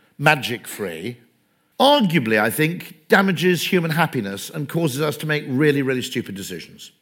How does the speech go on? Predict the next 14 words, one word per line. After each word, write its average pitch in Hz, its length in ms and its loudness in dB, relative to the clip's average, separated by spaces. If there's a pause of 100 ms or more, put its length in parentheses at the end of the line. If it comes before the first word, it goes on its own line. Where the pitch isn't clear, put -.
(500)
Because 175 440 4 (420)
it 208 240 2
essentially 190 720 2
means 131 420 -2
that - 180 -6
people 160 360 0
design 147 540 -2
things 107 600 -4 (260)
for, 151 560 4
uh, 151 300 0 (300)
an 151 80 2
objective 151 920 0
human 131 380 2
being 127 500 0